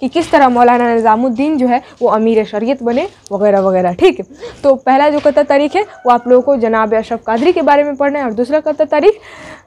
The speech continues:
मौलाना निज़ामुद्दीन साहब के बारे में पढ़ना है, ठीक। और बहुत ही दोनों चैप्टर जो है ना बहुत ज़्यादा इंपॉर्टेंट है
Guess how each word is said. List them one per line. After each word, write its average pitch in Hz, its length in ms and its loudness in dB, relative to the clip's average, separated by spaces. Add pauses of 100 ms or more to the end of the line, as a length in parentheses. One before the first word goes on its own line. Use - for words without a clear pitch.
मौलाना 226 400 2
निज़ामुद्दीन 220 760 0
साहब 185 320 -10
के 196 100 -10
बारे 175 220 -6
में 175 140 -8
पढ़ना 175 280 -12
है, 170 120 -12
ठीक। 311 240 0 (800)
और 262 160 4
बहुत 294 420 2
ही 330 100 0
दोनों 320 280 0
चैप्टर 302 320 -2
जो 285 80 -2
है 277 80 0
ना 240 100 -2
बहुत 254 260 0
ज़्यादा 254 320 2
इंपॉर्टेंट 214 640 -4
है 185 140 -14